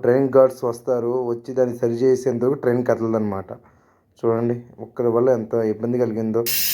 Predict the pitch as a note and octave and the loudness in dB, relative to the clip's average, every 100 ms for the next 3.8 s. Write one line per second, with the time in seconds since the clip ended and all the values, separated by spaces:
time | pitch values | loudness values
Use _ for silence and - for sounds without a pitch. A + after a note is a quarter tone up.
0 | - A2 C#3 C#3 C3 A#2+ G#2+ - - B2 | 0 2 4 4 4 4 2 0 -2 -2
1 | A#2+ B2 A#2+ B2 B2+ C3 C3+ - - A#2+ | 0 2 2 2 2 2 2 0 0 0
2 | A#2+ A#2+ B2+ B2+ G#2+ G2 - - - - | 2 0 0 2 0 0 -2 -2 -2 -2
3 | B2 A#2 B2 C3+ A2+ A2+ B2 | -2 0 2 2 0 2 2